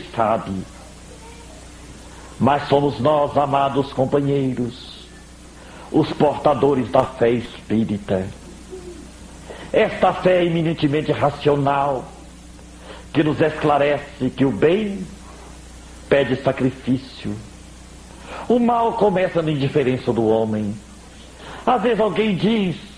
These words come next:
"Eu não faço bem, mas também nunca fiz o mal." Fez o grande mal de nunca ter feito o bem.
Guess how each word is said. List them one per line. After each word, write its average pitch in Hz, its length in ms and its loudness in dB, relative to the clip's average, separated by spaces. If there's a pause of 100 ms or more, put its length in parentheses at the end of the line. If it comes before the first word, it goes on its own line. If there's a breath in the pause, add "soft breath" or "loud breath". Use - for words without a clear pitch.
(460 loud breath)
"Eu 269 200 4
não 240 160 2
faço 185 500 2
bem, 175 400 2
mas 160 180 2
também 156 280 0
nunca 165 480 0
fiz 120 240 -2
o 127 80 2
mal." 120 460 0 (1000 loud breath)
Fez 160 260 4
o 151 60 6
grande 180 640 2
mal 151 360 2
de 147 140 -2
nunca 135 340 0
ter 123 180 0
feito 113 360 -2
o - 20 2
bem. 107 320 2